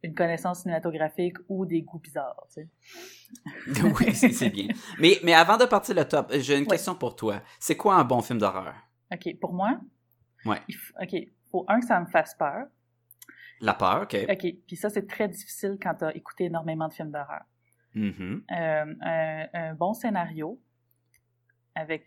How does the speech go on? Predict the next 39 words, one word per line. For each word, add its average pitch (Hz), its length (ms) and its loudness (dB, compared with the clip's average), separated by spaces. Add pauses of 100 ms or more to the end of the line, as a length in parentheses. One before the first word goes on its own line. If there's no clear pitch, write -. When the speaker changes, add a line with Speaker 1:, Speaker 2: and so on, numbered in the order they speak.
Speaker 1:
qui - 120 -20
se - 120 -4
peut 175 260 -6
Speaker 2:
OK, 104 80 -2
Speaker 1:
que 120 120 0
Speaker 2:
fait 113 160 0
que, 101 100 -12
que, 127 140 -2
euh, 117 120 6
qu'il - 80 -4
soit 156 240 4
un 135 100 10
bon 131 260 6
film 135 300 0
en 113 180 0
soi, 107 340 0
Speaker 1:
Oui, 160 60 -2
Speaker 2:
j'imagine. 208 260 2
Speaker 1:
que 214 60 0
ce 185 100 2
soit 208 80 6
un 196 60 6
bon 208 160 4
film 226 240 0
en 180 120 2
soi, 185 300 0
là. 180 140 2
Moi, 175 120 -6
je, 156 580 -2
je 160 180 -12
m'achète 175 380 -4
pas 190 140 -2
si 185 220 -14
c'est - 160 -6
pas 175 180 -4
réaliste, 170 520 0
si 170 100 -6
les 160 160 -4
gens 170 260 -6